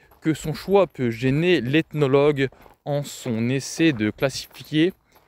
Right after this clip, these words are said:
d'autres ensembles métis ou marginaux.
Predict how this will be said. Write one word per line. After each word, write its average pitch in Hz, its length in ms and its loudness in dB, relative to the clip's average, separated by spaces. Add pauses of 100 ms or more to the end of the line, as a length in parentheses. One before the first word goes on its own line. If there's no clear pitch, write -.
(160)
d'autres 143 460 0 (480)
ensembles 139 560 -2 (160)
métis - 580 -6 (120)
ou 143 280 0
marginaux. 117 480 -2